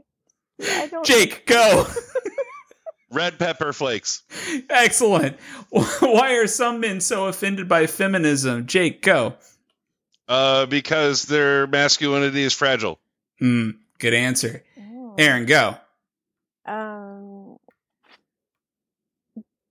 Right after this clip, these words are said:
Speaker 1: ditto. I can't beat that. <laughs>
Speaker 2: Yeah, yeah, I would've, I would've dittoed that too,
Speaker 1: Yeah.
Speaker 2: probably. Diego Maradona, hero or villain?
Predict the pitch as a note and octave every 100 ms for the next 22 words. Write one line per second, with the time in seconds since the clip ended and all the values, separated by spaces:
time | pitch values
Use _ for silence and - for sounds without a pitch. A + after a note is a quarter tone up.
0 | _ - A#3 G3+ E3+ - G3+ _ _ -
1 | - A3 - G3 - - - G#3+ - -
2 | A3+ - C4 - D#4 - _ _ D4+ C4+
3 | G#3+ E3+ - B2 G#2+ - - G#2+ A2 A2
4 | G#2+ A2 - A#2+ G#2+ G#2+ G2+ A2 G#2 G#2
5 | G#2+ G#2+ - A#2 A2+ A2 G#2 G#2 G#2 -
6 | - - - C#3+ A#2+ E3 F3+ E3 E3+ D3
7 | C3+ B2+ D#3 C#3 A2+ C3 D3+ G#2+ - -
8 | E3+ F3+ F3 E3 A#2+ D3 D3 G#2 G2+